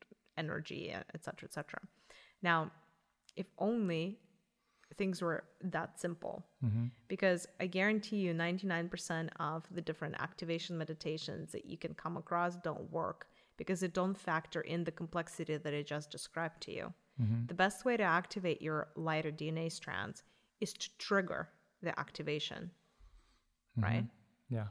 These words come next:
Speaker 2: by achieving.
Speaker 1: By achieving and, and, and, and making things happen and, and doing the things that these entities want you to do,
Speaker 2: Hmm.
Speaker 1: right? Now, that, is that the only way? No, but then we would also need to almost, like,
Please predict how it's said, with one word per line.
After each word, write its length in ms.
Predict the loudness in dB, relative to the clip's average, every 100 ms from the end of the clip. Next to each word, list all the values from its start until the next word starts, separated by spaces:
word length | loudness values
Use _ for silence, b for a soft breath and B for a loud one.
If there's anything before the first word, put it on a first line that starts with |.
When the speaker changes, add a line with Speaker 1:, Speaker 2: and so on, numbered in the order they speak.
| 0
Speaker 2:
by 220 | 4 6 6
achieving. 640 | 0 2 2 4 2 4 8
Speaker 1:
By 160 | 10
achieving 760 | 10 6 6 6 6 4 2 0
and, 140 | 2 2
and, 160 | 2
and, 200 | 2 0 2
and 160 | 2
making 260 | 2 0 -4
things 260 | -4 -4
happen 540 | 2 2 4 0 -4 -6 -4
and, 300 | -4 -4 -2
and 180 | -2 0
doing 300 | 2 2 -2
the 60 |
things 400 | -4 -2 -2 -2
that 260 | -2 -4 -4
these 280 | -4 -4 -4
entities 440 | -6 -6 -6 -8 -6
want 200 | -8 -10
you 80 | -12
to 60 |
do, 180 | -4 -4 -4 -10 _ _ _ _ _ _ 2
Speaker 2:
Hmm. 180 | 4 4
Speaker 1:
right? 280 | 2 -2 -6 _ _ B B B B B
Now, 380 | 6 8 8 4 -8 -20 _ _
that, 140 | 0 0 -2
is 140 | -2 2
that 160 | 2
the 80 | 2
only 240 | 2 2 2
way? 260 | 2 0
No, 260 | 2 0 0
but 100 | -2
then 200 | 0 2
we 100 | 2
would 160 | 2 2
also 340 | 2 0 0
need 300 | 0 0 -2 -2
to 320 | 0 0 0
almost, 300 | 0 0 0
like, 180 | -4 -6